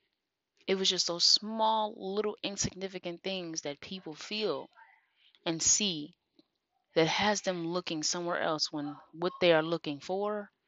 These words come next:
is right there. The world is giving us messages in ways that we may not even understand. But once we begin to get into it and become curious and discover,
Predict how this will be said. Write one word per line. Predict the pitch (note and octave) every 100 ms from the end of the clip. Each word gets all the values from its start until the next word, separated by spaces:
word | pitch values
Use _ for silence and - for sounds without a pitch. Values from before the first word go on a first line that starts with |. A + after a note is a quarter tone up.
| _ _ _ _ _ _ _ -
is | C#3 -
right | B2 B2+ B2+ B2+ - - - -
there. | C3+ C3+ B2 - - _ _ _ _ _ _ _ _ _ _ _ -
The | D3
world | F3 G3
is | F#3 -
giving | F3 E3+
us | D#3+ E3+
messages | E3 E3 D#3 D3+
in | D3+ D3
ways | D3+ D3 C#3+
that | C#3
we | D#3+ F3
may | E3 E3
not | D#3 D3+ D3+
even | - D#3+ D3 D3
understand. | - C#3+ C3+ - - F#3 E3+ B2+ - _ _ _ _ _ _ _ _ _
But | D3+ C3+
once | D#3+ G#3 -
we | G3+
begin | F#3+ F#3+ F#3+ F#3
to | F#3
get | F3 F3+ F3+
into | F#3 F3 - F3+ D#3
it | -
and | D#3+ C#3+ C#3+
become | D3+ - D3
curious | - - G3 D#3+ C#3
and | D3
discover, | C3+ - F#3 F#3 F#3 G3